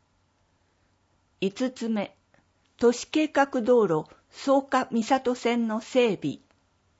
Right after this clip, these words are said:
三郷南インターチェンジ等の交通利便性を生かした各拠点へのアクセスの向上を図るため、草加三郷線の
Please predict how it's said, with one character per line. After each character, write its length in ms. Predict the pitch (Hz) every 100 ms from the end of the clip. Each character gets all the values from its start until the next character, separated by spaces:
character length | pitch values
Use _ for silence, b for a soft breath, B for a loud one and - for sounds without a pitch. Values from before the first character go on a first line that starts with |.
| _ _ _ _ _ _ _ _ -
三 120 | 196
郷 400 | 277 262 254 247
南 500 | 226 226 269 285 277
イ 80 | 254
ン 100 | 269
タ 140 | 254
ー 100 | 254
チ 160 | 254 254
ェ 40 |
ン 80 | 240
ジ 140 | 202 190
等 240 | 196 180
の 240 | 165 151 b b -
交 220 | 254 269 269
通 260 | 262 254
利 160 | 226 214
便 260 | 254 269
性 340 | 269 277 262 247
を 260 | 233 226 -
生 120 | 208
か 160 | 226 226
し 120 | -
た 280 | 170 B B B B _ _ _
各 360 | - 294 - -
拠 160 | 240 214
点 300 | 277 285 285
へ 120 | 277
の 260 | 220 - -
ア 120 | 269
ク 120 | -
セ 180 | - 233
ス 180 | 233 185
の 160 | 175
向 280 | 170 208 220
上 360 | 202 214 214 202
を 140 | 208 b b
図 280 | - - 214
る 120 | 185
た 180 | - 143
め、 220 | 139 - b b b b b b _
草 240 | - 294
加 180 | 294 269
三 120 | 254
郷 320 | 254 277 277 262
線 300 | 254 240 233
の 200 | 233